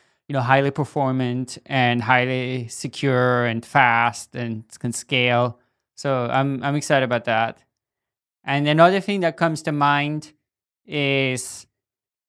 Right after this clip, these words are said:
just the ability to earn, earn money,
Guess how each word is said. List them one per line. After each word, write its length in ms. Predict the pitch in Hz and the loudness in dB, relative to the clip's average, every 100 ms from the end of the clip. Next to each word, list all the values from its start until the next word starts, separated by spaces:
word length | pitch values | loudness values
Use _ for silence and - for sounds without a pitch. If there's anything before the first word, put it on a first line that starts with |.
| _ _ _ _ | _ _ _ _
just 180 | - 165 | -14 -6
the 120 | 220 | -2
ability 520 | 196 160 160 170 170 165 | 0 2 2 4 2 0
to 400 | - - 156 - | -4 -2 -2 0
earn, 680 | 143 143 147 151 151 151 - _ _ _ _ _ _ _ | 0 4 4 2 2 0 -4 _ _ _ _ _ _ _
earn 500 | 143 143 147 143 139 | 4 6 6 4 2
money, 480 | 139 139 123 113 | 4 4 2 -4